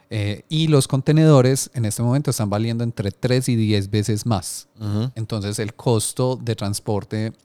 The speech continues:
Speaker 1: después de producción, eh, se multiplica por esos números,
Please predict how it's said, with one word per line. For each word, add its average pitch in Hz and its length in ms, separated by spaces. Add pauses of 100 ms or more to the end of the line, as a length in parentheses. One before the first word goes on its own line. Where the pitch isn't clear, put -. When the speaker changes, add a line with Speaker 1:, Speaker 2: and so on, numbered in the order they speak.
(120)
Speaker 1:
después 101 420
de 110 80
producción, 131 600 (540)
eh, 101 280 (120)
se - 200
multiplica 98 480
por 107 160
esos 92 200
números, 92 420